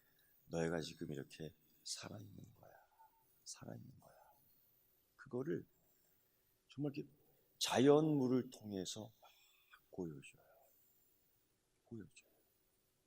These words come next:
한 번은 이른 봄에 꽃이 쫙 폈습니다. 아름답죠. 근데 아직도 차가운 봄바람이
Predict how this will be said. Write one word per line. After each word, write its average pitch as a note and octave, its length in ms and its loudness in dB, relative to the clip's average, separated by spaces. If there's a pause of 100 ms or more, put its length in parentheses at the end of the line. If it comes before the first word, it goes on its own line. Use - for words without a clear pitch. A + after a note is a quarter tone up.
(1600)
한 A2 160 -6
번은 G#2+ 400 -2 (1400)
이른 G#2+ 380 0
봄에 D#2+ 440 -8 (840)
꽃이 C3 200 -6 (360)
쫙 - 100 -14 (800)
폈습니다. - 720 -16 (760)
아름답죠. E2 760 -10 (1400)
근데 C#3 300 -2 (1200)
아직도 - 360 -2
차가운 D3 640 0
봄바람이 A2 720 0